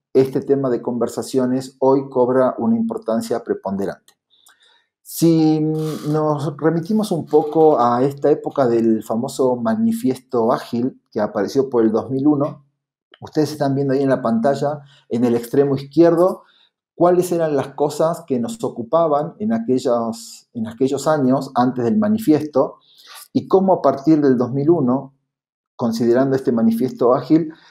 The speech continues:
esto que parecía ya ser complejo se ha complejizado mucho más, ¿no? Han aparecido nuevos frameworks, han aparecido nuevas tendencias, nuevas, entre comillas, metodologías,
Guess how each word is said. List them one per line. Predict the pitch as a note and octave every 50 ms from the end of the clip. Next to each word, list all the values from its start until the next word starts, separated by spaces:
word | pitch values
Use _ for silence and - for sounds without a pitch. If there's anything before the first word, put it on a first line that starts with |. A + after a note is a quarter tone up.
| _ _ -
esto | D3 D#3+ D3 - E3 - B2+ -
que | C3+ A#2
parecía | - - B2+ B2+ B2 B2 B2 D#3+ D#3 D3
ya | A#2+ D3 C#3+
ser | C#3 D3 D3 C#3
complejo | - C3+ B2 A2+ - C#3+ C#3 C#3 C#3 C#3+ D#3 E3 D#3+
se | D#3+ - - C3+
ha | C3+
complejizado | - C3+ B2+ A#2+ - - A#2 - - B2+ A#2 - C3 B2 B2+ B2
mucho | A3 A3 A2+ - - A#2 F#2+
más, | - - - - - - - -
¿no? | A#2+ C3 - - _ - - - - -
Han | C#3 C#3
aparecido | C3+ A2+ - A#2+ A2+ A2+ A2+ - C3+ C3 C3 B2 A#2
nuevos | A#2 A#2 A#2+ B2+ B2 A#2 A#2 A2 G#2+ G#2 - - -
frameworks, | - D3+ D#3 E3+ F3 F3 D#3+ D#3+ E3 E3 E3 E3 -
han | A2+ A2
aparecido | A2 G#2 - G#2 G2+ G2 - - A2 A2+ G#2+
nuevas | A2 A2 A2 A2+ A2 A2 A2 G#2 - - _ _ _ _ -
tendencias, | F#2 G2+ G#2 A2 B2+ C#3 D3 D3 C#3+ C#3+ - C#3+ C3+ C3+ C#3 C#3 C#3 C#3 - - _ _ _
nuevas, | - A2 A#2 A#2+ A#2+ B2 A#2 A2+ A#2 A2+ A2+ A2+ G#2+ G#2 - - _ _ _ _ -
entre | B2 A2 G#2 A2+ A2
comillas, | - A2 G#2+ A#2 A#2+ A2+ C3 A2 A2
metodologías, | A2 G#2 - - G#2+ G#2 G2+ G2 A2 A2 - F3+ E3+ C#3+ C#3 - - -